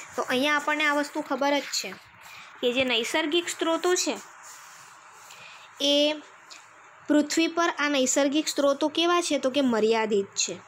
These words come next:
અને વસ્તી વધવાને કારણે આ નૈસર્ગિક સ્ત્રોતોની માંગ પણ ખૂબ ઝડપથી વધી છે.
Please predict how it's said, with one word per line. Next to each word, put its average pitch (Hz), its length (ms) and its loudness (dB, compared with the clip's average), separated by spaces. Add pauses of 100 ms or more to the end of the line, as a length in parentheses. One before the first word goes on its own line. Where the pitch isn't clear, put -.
(800)
અને 240 160 2
વસ્તી 233 460 2
વધવાને 330 480 2
કારણે 320 420 2
આ 285 140 0
નૈસર્ગિક 269 640 0
સ્ત્રોતોની 285 540 2
માંગ 214 400 2
પણ 302 260 0
ખૂબ 294 260 -2
ઝડપથી 247 540 0
વધી 208 320 0
છે. 185 220 -4